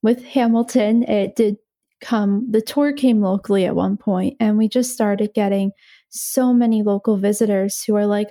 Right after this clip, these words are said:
"I never knew this was here," and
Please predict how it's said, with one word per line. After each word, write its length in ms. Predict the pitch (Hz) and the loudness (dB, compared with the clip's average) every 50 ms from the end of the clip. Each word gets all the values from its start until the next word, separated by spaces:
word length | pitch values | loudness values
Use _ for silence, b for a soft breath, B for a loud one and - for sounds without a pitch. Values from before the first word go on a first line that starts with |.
| - - | -8 -6
"I 180 | 208 214 220 | -2 0 0
never 320 | 220 226 233 226 226 220 208 | 2 2 0 0 0 0 0
knew 220 | 208 214 208 208 | 0 0 -2 -2
this 260 | 202 214 208 - - | -2 -4 -4 -4 -8
was 160 | - 214 - - | -10 -10 -10 -10
here," 480 | - - 277 277 277 277 262 262 277 269 | -4 -2 0 0 2 2 0 0 -2 -2
and 360 | 226 214 214 208 208 214 - | -2 -2 0 0 0 -2 -4